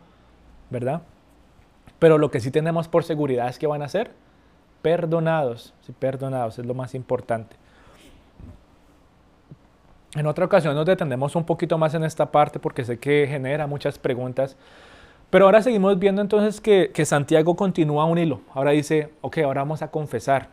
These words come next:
sí, ahora vamos a confesar. Y en el versículo dieciséis nos invita o nos motiva a nosotros a confesar nuestras ofensas los unos a los otros, que oremos los unos por los otros.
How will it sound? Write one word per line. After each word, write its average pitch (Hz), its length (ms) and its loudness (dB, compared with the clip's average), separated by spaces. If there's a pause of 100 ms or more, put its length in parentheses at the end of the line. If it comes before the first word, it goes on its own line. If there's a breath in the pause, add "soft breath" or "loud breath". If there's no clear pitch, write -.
sí, 135 140 -2
ahora 127 160 2
vamos 135 160 -8
a 131 40 -12
confesar. 120 520 -4 (340 loud breath)
Y 139 240 2
en 139 100 -2
el 143 60 -4
versículo 156 440 0
dieciséis 151 580 0
nos 160 240 -6
invita 147 500 -4
o 123 60 -10
nos 131 120 -8
motiva 135 340 -2
a 151 40 -2
nosotros 143 380 -4
a 147 80 -6
confesar 131 440 -4
nuestras 147 460 -8
ofensas 143 640 -6
los 127 260 -6
unos 165 360 -6 (240)
a 139 100 -6
los 127 220 -6
otros, - 420 -6 (400 soft breath)
que - 80 0
oremos 160 500 2
los 135 220 -4
unos 156 260 -4
por 165 200 -2
los 131 200 -2
otros. 143 400 -4